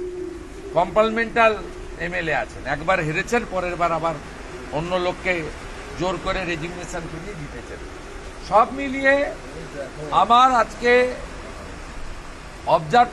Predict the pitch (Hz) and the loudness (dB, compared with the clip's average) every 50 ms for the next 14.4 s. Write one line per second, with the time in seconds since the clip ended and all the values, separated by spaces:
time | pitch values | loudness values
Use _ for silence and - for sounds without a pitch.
0 | - - 254 247 240 240 247 233 - 302 - - 233 233 226 - 226 202 247 247 | 2 6 6 6 8 6 2 0 0 -4 -2 0 0 0 0 -2 -4 -4 -4 -6
1 | - - - 190 151 - - 214 214 220 220 - - - 180 147 196 185 165 185 | -4 -6 -6 -6 -6 -8 -8 -6 -6 -6 -8 -8 -10 -10 -2 0 0 0 0 -2
2 | 190 165 165 190 185 180 - 165 160 - - - 175 151 151 143 123 107 131 120 | -8 -4 0 0 0 0 -2 -8 -8 -8 -6 -6 -4 -4 -4 -6 -4 -6 -8 -6
3 | 117 139 - - - - - - - - - - - - - - - - - - | -4 -6 -6 -6 -10 -14 -16 -16 -14 -14 -14 -14 -14 -14 -14 -14 -14 -14 -14 -14
4 | - - - - - - 131 143 156 165 160 143 147 143 - 202 214 220 240 247 | -14 -14 -14 -16 -6 0 4 6 8 8 6 4 -4 0 2 2 4 4 4 2
5 | 247 254 254 - - 180 202 226 240 - - - - - - - - - - - | 2 0 -4 -8 -8 -6 -4 -4 -4 -4 -6 -12 -14 -14 -14 -14 -14 -14 -14 -14
6 | - - - - - - - - - - - - - 143 190 220 240 247 247 233 | -14 -14 -14 -14 -14 -12 -12 -14 -12 -12 -14 -12 -10 -6 2 6 6 6 6 6
7 | 233 220 - - 226 226 226 214 202 175 180 185 165 180 165 175 185 202 208 - | 2 0 0 4 6 8 8 8 4 2 -2 -8 -8 -8 -8 -6 -6 -8 -8 -10
8 | - - - - 135 151 151 160 208 214 220 220 - 196 202 - - 214 214 208 | -12 -14 -6 -2 -2 0 2 2 2 2 2 0 -2 -4 -6 -2 2 2 0 0
9 | - - - - - - 135 143 156 151 196 196 190 190 180 170 160 180 175 180 | -2 -10 -14 -16 -10 -4 -2 -2 -2 0 0 0 0 -2 -4 -4 -8 -10 -12 -12
10 | 175 160 170 170 - - - - - - - - - - - - - - - - | -12 -12 -12 -8 -6 -6 -6 -6 -10 -16 -16 -16 -18 -18 -18 -20 -20 -20 -16 -6
11 | - 135 151 160 185 196 - 208 202 202 - 220 214 202 196 196 202 190 160 - | -2 -2 -2 -2 -4 -6 0 0 0 2 4 4 4 4 4 0 -8 -8 -8 -8
12 | 175 180 170 - 220 240 403 403 - - - - - - - - - - - 147 | -8 -10 -10 -8 -8 -8 -8 -8 -10 -12 -14 -14 -16 -16 -16 -16 -10 0 2 4
13 | 156 151 147 147 160 175 156 - - 160 156 - 170 160 170 165 160 160 143 139 | 4 4 2 0 -2 -6 -8 -4 -4 -4 -4 -4 -6 -2 0 0 0 0 -2 -6
14 | 170 156 147 139 139 143 156 170 | -6 -6 -6 -6 -6 -4 -2 -2